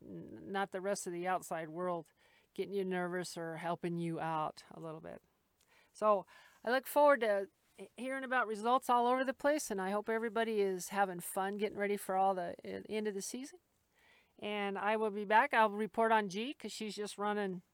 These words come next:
uh, a hunt test now, and let everybody know how she's doing.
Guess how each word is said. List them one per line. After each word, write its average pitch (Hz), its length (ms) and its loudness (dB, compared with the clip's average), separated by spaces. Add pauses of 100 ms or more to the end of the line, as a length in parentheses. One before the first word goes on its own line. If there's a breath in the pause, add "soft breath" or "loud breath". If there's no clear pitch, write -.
(120)
uh, 190 240 0
a 185 40 -2
hunt 202 180 -4
test 226 260 -2
now, 269 200 -4 (720 soft breath)
and 202 560 -2
let 202 140 2
everybody 214 300 0
know 214 100 -2
how 220 120 -2
she's 226 200 -12
doing. 320 320 -10